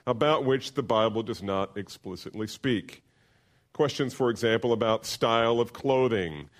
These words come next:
or about choices of entertainment, music, books, magazines, swimming in mixed company, uh, drinking alcohol, playing cards, Christmas decorations, Santa Claus,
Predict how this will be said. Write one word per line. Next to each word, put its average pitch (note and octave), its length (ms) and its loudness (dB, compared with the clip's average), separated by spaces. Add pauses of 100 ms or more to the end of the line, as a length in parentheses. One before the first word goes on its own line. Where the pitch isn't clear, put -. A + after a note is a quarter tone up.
(320)
or A2 260 2
about A#2 340 2
choices D3+ 500 0
of C3 100 0
entertainment, B2+ 800 0
music, A2+ 500 0
books, D3 400 2
magazines, A2+ 1000 0 (480)
swimming D#3+ 500 2
in E3+ 140 4
mixed - 280 -2
company, D#3 600 0 (720)
uh, G2 260 0
drinking D#3+ 460 0
alcohol, E3 640 4
playing E3+ 380 2
cards, F3 640 2
Christmas A3 500 0
decorations, A2+ 800 0
Santa G#3+ 360 2
Claus, G#3+ 580 2